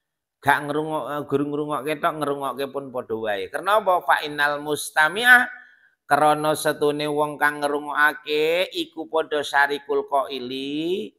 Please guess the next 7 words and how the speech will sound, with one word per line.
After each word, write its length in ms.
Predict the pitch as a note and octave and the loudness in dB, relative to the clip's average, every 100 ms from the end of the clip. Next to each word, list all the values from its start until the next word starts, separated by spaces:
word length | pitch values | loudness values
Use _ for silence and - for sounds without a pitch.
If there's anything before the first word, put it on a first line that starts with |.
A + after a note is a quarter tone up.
| _ _ _ _ | _ _ _ _
Nah, 720 | - G2+ G2+ G2 G2 F#2+ F#2+ | -10 -8 -6 -6 -8 -10 -10
kuwi 160 | C#3+ C#3 | -10 -4
padha 360 | C3 A2+ A2+ G#2 | -4 -2 -4 -2
wae 480 | G2+ G#2 A#2 B2 | -2 -2 -4 -6
karo 320 | - G#2 A2+ A2 | -4 -4 -4 -4
wong 480 | G2+ G2 G2+ G2+ | -6 -8 -14 -16
sing 320 | F2+ A2+ C3 | -10 -10 -10